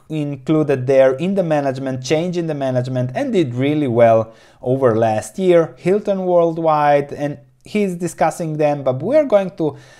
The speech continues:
discuss Agilent Technologies and Berkshire Hathaways that were reported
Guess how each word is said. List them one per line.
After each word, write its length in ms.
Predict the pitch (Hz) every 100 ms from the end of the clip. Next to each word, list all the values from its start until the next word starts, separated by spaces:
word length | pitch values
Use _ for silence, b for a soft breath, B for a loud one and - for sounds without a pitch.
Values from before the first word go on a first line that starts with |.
| B 135
discuss 760 | 147 - - - 170 - - _ _ -
Agilent 460 | 151 311 320 233 214
Technologies 580 | - 147 131 127 127 127
and 240 | 123 120
Berkshire 540 | 156 269 285 170 135 123
Hathaways 800 | 127 143 143 120 107 107 104 - -
that 400 | 123 131 127 - _ 127
were 260 | 147 294
reported 600 | 254 113 139 135 127 120